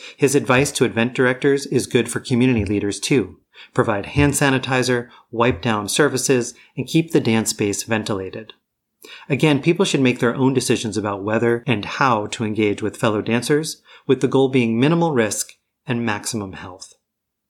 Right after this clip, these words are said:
Which gets me to the second part of this interview. After talking with John,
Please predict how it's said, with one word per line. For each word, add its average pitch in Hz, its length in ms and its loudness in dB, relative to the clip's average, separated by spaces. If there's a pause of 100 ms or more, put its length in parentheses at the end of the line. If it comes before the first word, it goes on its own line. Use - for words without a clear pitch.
(280)
Which 143 200 0
gets 170 180 2
me 190 120 2
to 160 100 2
the 127 80 4
second 151 360 0
part 110 180 0
of 98 60 0
this 107 180 0
interview. 101 400 -2 (480)
After 127 220 0
talking 147 340 -2
with 170 160 -2
John, 104 400 -4